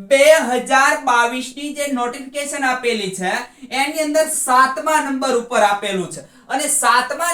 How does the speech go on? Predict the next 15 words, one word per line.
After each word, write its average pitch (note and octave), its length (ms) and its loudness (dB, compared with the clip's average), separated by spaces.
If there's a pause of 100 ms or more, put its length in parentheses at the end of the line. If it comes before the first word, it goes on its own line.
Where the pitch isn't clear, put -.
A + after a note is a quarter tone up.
નંબર C#4+ 300 -2 (100)
ઉપર C#4 220 -4 (180)
પહેલા B3+ 480 2
નંબર C#4 340 -6
ઉપર C4 320 0
આપેલું B3 460 -4
છે C#4 120 2 (600)
કે C#4 160 2 (880)
ઉમેદવાર C#4+ 880 2
નીચે B3+ 420 -4 (140)
મુજબની D4 560 -4
શારીરિક C4+ 480 0 (120)
ખામીઓ B3 500 -4 (120)
ધરાવતા A3+ 720 4
હોય D4 260 4